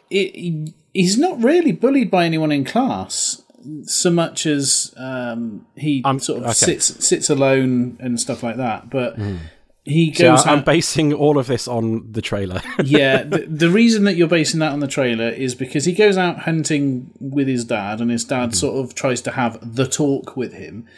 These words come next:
Speaker 2: Mm-hmm.
Speaker 1: and he says, like, you know, "You, you might be getting feelings for girls. It's okay to, um, to sort of do something about that." And
Speaker 2: Right.
Speaker 1: then he's like, "Okay."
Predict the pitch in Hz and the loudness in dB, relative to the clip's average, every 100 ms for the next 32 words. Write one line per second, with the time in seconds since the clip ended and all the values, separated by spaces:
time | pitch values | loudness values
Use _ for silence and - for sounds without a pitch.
0 | - 120 104 98 87 123 117 127 107 101 | -14 -10 -6 -4 0 2 2 0 0 -4
1 | 87 110 90 - - - - 143 139 120 | -6 -8 -6 -8 -12 -20 -10 0 2 2
2 | 113 - _ _ 160 160 165 143 143 151 | -2 -14 _ _ 4 4 4 2 0 0
3 | 139 151 156 139 127 - 127 131 117 107 | 0 0 2 2 0 -4 0 0 0 -2
4 | 107 - 156 139 - 143 120 - 123 113 | -4 -2 0 0 0 0 0 0 -2 -2
5 | 117 - _ _ 123 117 117 113 113 _ | -6 -18 _ _ -6 -2 0 -2 -6 _
6 | _ - 151 127 123 113 156 151 123 113 | _ -4 -4 -4 -6 -2 0 2 0 -4
7 | 110 107 98 104 95 - _ _ _ _ | -6 -8 -8 -10 -12 -14 _ _ _ _
8 | - 123 127 131 127 131 123 135 131 147 | -4 0 2 2 2 0 0 0 0 -4
9 | 117 120 127 123 | -4 -4 -4 -6